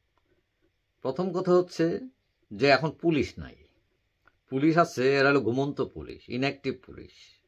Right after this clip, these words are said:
এরা অনেকটা এখন এমন একটা পর্যায়ে চলে গেছে, মানে, আমার বেতন পাইল হয়েছে, আমার কি দরকার রিক্সে যাওয়া, জীবনের রিক্সে? মানে, সামনে একটা অপরাধ ঘটলো, উম, মানে, নামাইতে থাকে, এই টাইপের। এখন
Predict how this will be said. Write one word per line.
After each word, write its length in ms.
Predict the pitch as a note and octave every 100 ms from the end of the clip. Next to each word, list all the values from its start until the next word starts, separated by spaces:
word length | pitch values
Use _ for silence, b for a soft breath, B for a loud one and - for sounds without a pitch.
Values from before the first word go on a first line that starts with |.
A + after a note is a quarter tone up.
| _ _ _ _
এরা 220 | - A#2 C#3+
অনেকটা 500 | C#3 C#3+ - - D3+
এখন 280 | B2+ C#3+
এমন 260 | C3 B2+ C#3+
একটা 180 | C#3 D3
পর্যায়ে 360 | C#3+ A#2+ B2 A2+
চলে 280 | C#3+ B2
গেছে, 420 | G2 F#2 - A2+ D3 b b b
মানে, 160 | C3 D3
আমার 220 | C#3 C#3+
বেতন 340 | A#2+ C#3 F3 D3
পাইল 240 | B2 F2+
হয়েছে, 260 | F2+ - A#2+
আমার 180 | D3
কি 140 | - D3+
দরকার 380 | A#2+ F2+ F#2 E2
রিক্সে 300 | G#2+ - F2+
যাওয়া, 280 | D2 A#1+
জীবনের 520 | D2 F2+ D#2 C2+ B1+ C2+
রিক্সে? 360 | - - - _ _ _ _ _ _ _ -
মানে, 160 | A#2 A#2+
সামনে 320 | C#3 C3 C#3+
একটা 220 | C#3 D3
অপরাধ 380 | B2 C#3 C3+ B2
ঘটলো, 460 | C3+ C3+ C#3 C#3+ b b b
উম, 160 | G#2 G2+
মানে, 220 | G#2+ G2+
নামাইতে 500 | G2 A#2 B2+ - F2
থাকে, 340 | - - C#2+ -
এই 120 | A#2
টাইপের। 380 | F#2+ D2+ - - _ _ _ _ _ _ _ _ _ _ _ _ _ _ _ _
এখন 480 | - - C3 -